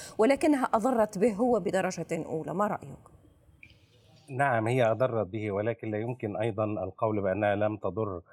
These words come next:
Speaker 2: بسمعة العائلة المالكة. بالتأكيد هي تضر، ولكن العائلة المالكة مشيا على، آه، ما انتهجته الملكة الراحلة إليزابيث الثانية، أن تحاول، آم، أن، أن،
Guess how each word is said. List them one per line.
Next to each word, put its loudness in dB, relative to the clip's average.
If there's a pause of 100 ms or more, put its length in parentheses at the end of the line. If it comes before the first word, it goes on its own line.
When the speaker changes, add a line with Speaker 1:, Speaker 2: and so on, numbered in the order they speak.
(220)
Speaker 2:
بسمعة -2
العائلة 0
المالكة. -6
بالتأكيد -6
هي -2
تضر، -10 (360)
ولكن -4
العائلة 0
المالكة -4
مشيا -6
على، 0 (420)
آه، -2
ما -2
انتهجته -4
الملكة -10
الراحلة -10
إليزابيث -10
الثانية، -6 (460)
أن -6
تحاول، -2 (400)
آم، 0 (160)
أن، -6
أن، -8